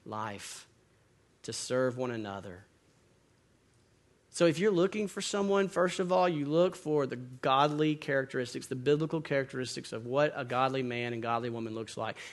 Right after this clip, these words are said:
And then you look at them and you go, "Do I really, really, really, really, really, really, really like them?" Because I'm gonna have to live with them the rest of my life and die to serve them every single day. If your spouse has committed adultery against you,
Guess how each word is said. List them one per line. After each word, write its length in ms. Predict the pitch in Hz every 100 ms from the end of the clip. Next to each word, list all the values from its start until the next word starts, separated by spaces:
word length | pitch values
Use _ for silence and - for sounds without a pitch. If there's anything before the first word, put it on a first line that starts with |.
| -
And 140 | 139
then 140 | 170 202
you 120 | 165
look 240 | 156 180
at 120 | 185
them 160 | 170 170
and 100 | 151
you 80 | 143
go, 160 | 147
"Do 160 | 123 123
I 100 | 123
really, 340 | 110 143 151
really, 240 | 131 156 135
really, 280 | 127 143 123
really, 260 | 147 147
really, 260 | 123 160 147
really, 280 | 123 165 139
really 260 | 131 175 135
like 240 | 143 147
them?" 200 | 120 104 - _ _ _ _ _ _ _ _
Because 240 | 143 135 135
I'm 80 | 156
gonna 80 |
have 120 | 135 127
to 60 |
live 220 | 123 143
with 100 | 135
them 160 | 131 135
the 80 | 107
rest 300 | 107 147 -
of 60 |
my 160 | 131 135
life 400 | 123 104 104 -
and 120 | 113
die 260 | 110 104 104
to 80 | 104
serve 340 | - 104 98
them 240 | 92 - -
every 280 | 107 98 98
single 440 | - 101 101 104 -
day. 320 | 90 80 90 _ _ _ _ _ _ _ _ _ _ _ _ _ _ _ _ _ _ _ _ _ _ _ _ _ _ _ _ _
If 160 | 143 131
your 160 | 175 190
spouse 640 | - 151 165 190 208 -
has 200 | 175 147
committed 340 | 165 156 156
adultery 460 | 135 127 139 151 160
against 380 | 160 165 - -
you, 220 | 180